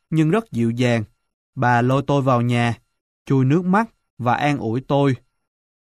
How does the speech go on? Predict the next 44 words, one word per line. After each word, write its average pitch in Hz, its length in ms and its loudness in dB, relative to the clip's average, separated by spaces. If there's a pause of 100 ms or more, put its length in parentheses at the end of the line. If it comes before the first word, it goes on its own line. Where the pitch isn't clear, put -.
(560)
Đêm 139 280 2
đó, 139 280 4 (260)
bà 127 200 2
lặn 120 260 2
lội 120 240 2
mò 123 300 2
trong 139 160 0
đống 156 200 2 (100)
tuyết 208 180 2 (180)
tìm 127 360 0
nốt 165 240 2
cho 151 140 0
tôi 143 300 0
chiếc 190 280 -6
chân 139 260 0
bàn 110 260 0
bị 113 140 -4
gãy. 110 340 -2 (840)
Không 156 200 -2
bao 151 100 6
giờ 135 280 2
tôi 143 100 -2
quay 143 220 0
trở 123 180 0
lại 117 200 0
xưởng 123 260 -4
gỗ 117 240 -2
nữa. 117 360 -4 (680)
Còn 131 200 -2
chiếc 202 220 -8
bàn 127 360 0
bị 127 160 0
gãy, 117 300 -2 (440)
sau 151 240 -2
một 135 240 -2
thời 123 220 -2
gian 135 400 0
dài 117 360 0
nằm 113 280 -2
chõng 120 320 -4
chơ 147 300 2
trong 139 260 -4
gầm 117 240 -4
giường, 120 320 0